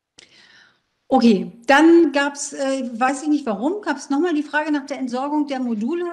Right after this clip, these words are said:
Das hatte Jörg Sutter vorhin schon gesagt. Module können im Haushaltsmengen, äh, einfach im, auf dem Recyclinghof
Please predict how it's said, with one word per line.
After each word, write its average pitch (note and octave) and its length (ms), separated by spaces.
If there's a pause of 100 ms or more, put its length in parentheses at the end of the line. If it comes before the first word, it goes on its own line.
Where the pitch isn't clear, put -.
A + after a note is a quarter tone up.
(120)
Das C4+ 200
hatte C4+ 180 (200)
Jörg C4 220
Sutter C4+ 240
vorhin C4 240
schon B3+ 160
gesagt. A3 460
Module B3+ 340
können B3+ 300
im A#3+ 320
Haushaltsmengen, B3 1500
äh, - 100
einfach B3 360
im, A#3 380
auf A#3+ 180
dem A#3+ 100
Recyclinghof A#3 840